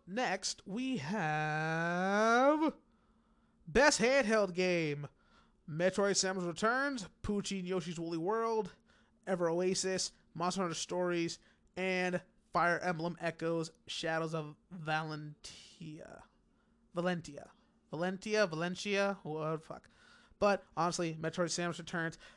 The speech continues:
I feel like that game won just because of the fact that we all wanted a fucking Metroid game, and they're like, "You know what, here's a remaster, and we're making another one." So they were like, "Bet we taking this. We keeping this."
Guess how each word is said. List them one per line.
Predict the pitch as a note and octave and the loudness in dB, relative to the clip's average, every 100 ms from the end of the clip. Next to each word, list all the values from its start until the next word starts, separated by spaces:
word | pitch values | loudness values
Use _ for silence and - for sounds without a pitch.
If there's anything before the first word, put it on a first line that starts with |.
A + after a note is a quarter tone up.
| - | 8
I | C4 | 8
feel | C4+ | 10
like | G#4 G#4+ | 8 8
that | B3+ | 8
game | A#3 A#3 | 10 8
won | G#3 G#3 | 8 4
just | G3+ G3+ | 4 0
because | G3 | 4
of | G#3 | 4
the | G3+ | 4
fact | G#3+ G#3 G3+ | 6 6 6
that | G3+ F3+ | 4 4
we | G#3 B3+ | 4 8
all | A3+ G#3+ | 8 8
wanted | G#3 G#3 G#3 | 6 4 4
a | G3+ | 2
fucking | - G3 G3 F#3+ | 0 2 0 0
Metroid | G3 F#3+ G3 | -2 0 0
game, | F3+ G3 G3 | 0 -2 -2
and | F#3 | 0
they're | F#3+ | 0
like, | F#3 F3 | 0 -2
"You | F#3 | -4
know | G3 G3 | 0 0
what, | G3 | 2
here's | F3+ G3 | 2 2
a | F#3+ F3+ | 4 4
remaster, | E3+ F3+ F#3+ F#3 F#3 F3+ G3+ | 2 0 0 0 -2 -2 -4
and | F3+ | -4
we're | F3 | -4
making | F3 F3+ F#3 F#3 F3+ | -2 -2 -4 -4 -6
another | F3 F3 E3+ | -2 -4 -2
one." | F3 F#3+ G3+ | -2 -2 -2
So | F3+ | -4
they | E3 F3+ | -2 0
were | F3 | 0
like, | E3+ F3 | 0 -2
"Bet | D#3+ D3+ E3 F3 F#3+ F#3 | -4 -4 -2 0 0 -4
we | F#3+ | -8
taking | F3+ - F3+ F3 D#3 | -6 -4 -4 -6 -12
this. | D3+ D3 - - - - | -14 -12 -12 -14 -20 -6
We | G3+ | -2
keeping | G#3 - - A#3+ - E3+ - | 0 2 6 6 4 -2 -4
this." | - - - - - | -20 -18 -16 -14 -16